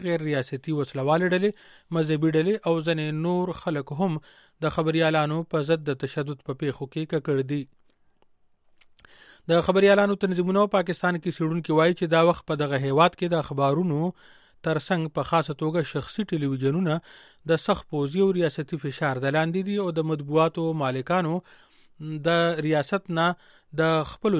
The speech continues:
ذاتي ګټو په خاطر هم په ځان د کنټرول خبرونو خپرولو بندیزونه لګولي دي،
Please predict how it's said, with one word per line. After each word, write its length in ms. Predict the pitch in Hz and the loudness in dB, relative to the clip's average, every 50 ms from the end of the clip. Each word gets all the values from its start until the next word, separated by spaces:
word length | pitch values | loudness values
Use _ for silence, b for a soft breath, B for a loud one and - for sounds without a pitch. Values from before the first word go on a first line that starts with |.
| 135 143 | 2 2
ذاتي 300 | 143 139 135 - 180 170 | 0 0 0 -2 -4 -2
ګټو 340 | 139 147 156 156 156 135 - | 0 0 0 0 -2 -4 -6
په 100 | 131 - | -6 -6
خاطر 400 | - 135 131 - 170 160 151 135 | -6 -6 -4 -2 -2 -2 0 0
هم 240 | 175 202 196 170 165 - | 0 -2 -2 -4 -4 -2
په 140 | 170 156 143 | -2 0 2
ځان 180 | 170 165 165 165 156 | 2 2 2 0 -2
د 100 | 139 127 - | -4 -4 -2
کنټرول 420 | 147 143 139 135 - 202 202 190 165 - | -2 -2 -2 -2 0 0 0 2 0 -2
خبرونو 420 | - 147 135 147 175 185 170 143 135 - | -6 -6 -4 -2 -2 -2 -2 -4 -4 -6
خپرولو 480 | - 151 139 143 147 156 151 165 185 b b b b b b b | -6 -4 -2 0 2 2 2 0 -2 b b b b b b b
بندیزونه 540 | 151 160 160 156 156 160 151 156 143 131 127 127 | 0 0 2 2 0 0 0 0 -2 -2 -2 -2
لګولي 380 | 135 131 139 143 147 143 143 143 | -2 -2 0 0 0 0 0 2
دي، 100 | 147 151 | 2 0